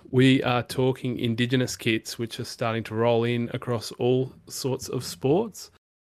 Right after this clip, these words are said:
as well as talking about Champions League balls. So bundles of fun coming up, as lo-, as well as a super long mailbag segment. Uh, to keep up with the visual references to, in today's show, visit our Instagram page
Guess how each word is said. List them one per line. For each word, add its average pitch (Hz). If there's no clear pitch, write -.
as 123
well 131
as 127
talking 127
about 120
Champions 120
League 101
balls. -
So 101
bundles 113
of 110
fun 110
coming 110
up, 120
as 113
lo-, 117
as 117
well 127
as 117
a 113
super -
long 110
mailbag 107
segment. 98
Uh, 117
to -
keep 151
up 139
with 113
the 107
visual 113
references 113
to, 107
in 110
today's 107
show, 110
visit 123
our 113
Instagram 110
page 107